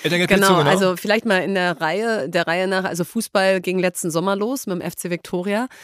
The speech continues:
Speaker 2: Und da haben wir so den Angel City F C uns ja da in L A angeguckt, äh, der da so von Natalie Portman, Serena Williams, Eva Longoria und so ins Leben gerufen wurde.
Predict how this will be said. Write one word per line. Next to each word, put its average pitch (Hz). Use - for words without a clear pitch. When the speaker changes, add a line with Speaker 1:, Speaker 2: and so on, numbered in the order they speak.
Speaker 2:
Und 180
da 175
haben 190
wir 196
so 185
den 175
Angel 180
City 202
F 175
C 185
uns 175
ja 180
da 175
in 170
L 165
A 180
angeguckt, 185
äh, 175
der 170
da 165
so 175
von 175
Natalie 170
Portman, 165
Serena 170
Williams, 165
Eva 196
Longoria 185
und 196
so 196
ins 185
Leben 190
gerufen 208
wurde. 208